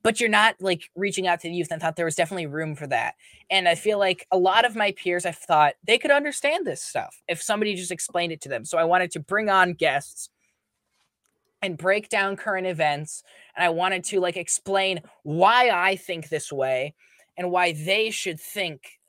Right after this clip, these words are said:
the, they should think the same way. So I was like, "We gotta reach out to the youth, and we gotta u-, do youth activism." And that's kinda, like, what drew, I don't know, that's kinda what drew me to, like, Dave Smith partially because, like,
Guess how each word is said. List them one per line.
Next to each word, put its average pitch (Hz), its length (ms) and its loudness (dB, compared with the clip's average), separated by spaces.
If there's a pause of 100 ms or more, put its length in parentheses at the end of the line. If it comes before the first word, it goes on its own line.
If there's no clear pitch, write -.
the, 160 380 0 (500)
they 165 280 -4
should 190 240 -8
think 185 220 -8
the 160 160 -6
same 170 460 -2
way. 143 500 0 (600)
So - 180 0
I 208 120 6
was 196 160 -2
like, 190 240 -2 (140)
"We 190 160 -6
gotta 240 280 8
reach 214 260 -6
out 202 160 0
to 196 80 -10
the 185 100 -2
youth, 156 280 -4
and 151 60 -10
we 156 80 -6
gotta 185 200 2
u-, 185 200 -4
do 175 200 0
youth 175 380 -6
activism." 143 800 -8 (260)
And 160 120 -2
that's 190 160 4
kinda, 226 220 4
like, 196 200 0
what 180 120 -2
drew, 165 220 -8 (500)
I - 60 -14
don't 202 80 -12
know, 180 100 -4
that's 190 160 -2
kinda 247 180 0
what 220 120 -2
drew 226 260 -2
me 220 260 -6
to, 214 160 -4
like, 185 320 0
Dave 175 240 0
Smith 170 280 -6
partially 196 400 0
because, 185 300 -2
like, 170 200 -2